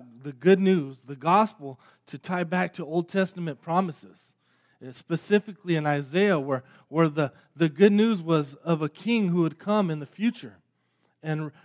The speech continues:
redeem and restore all things, right? A, a king that would come and save his people.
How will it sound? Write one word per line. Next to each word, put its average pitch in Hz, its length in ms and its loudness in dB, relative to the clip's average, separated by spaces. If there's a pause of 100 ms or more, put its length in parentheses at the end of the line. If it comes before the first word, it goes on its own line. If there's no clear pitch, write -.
redeem 175 600 2
and 151 180 -4
restore 180 500 0
all 151 180 0
things, 151 580 -16 (680)
right? 143 200 -6
A, - 80 -10 (180)
a 151 100 -8
king 233 340 0
that 175 140 4
would 165 160 -4
come 208 300 0
and 151 100 -6
save 202 340 -4
his 175 220 -2
people. - 480 -14